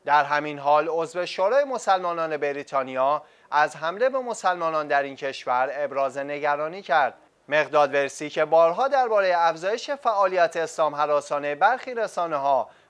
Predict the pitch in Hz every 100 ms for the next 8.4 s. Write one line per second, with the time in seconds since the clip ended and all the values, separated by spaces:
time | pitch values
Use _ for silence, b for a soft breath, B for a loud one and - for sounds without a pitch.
0 | 139 143 147 165 170 170 180 170 175 180
1 | 196 262 269 214 190 165 151 143 151 143
2 | - 143 143 139 139 131 127 117 131 143
3 | 156 _ b b b _ - 156 - 151
4 | 147 143 151 143 147 139 139 135 - 135
5 | 131 135 151 147 B _ 156 160 170 175
6 | 214 294 269 208 190 185 160 165 156 -
7 | 151 147 151 143 151 143 139 135 151 135
8 | - 127 131 151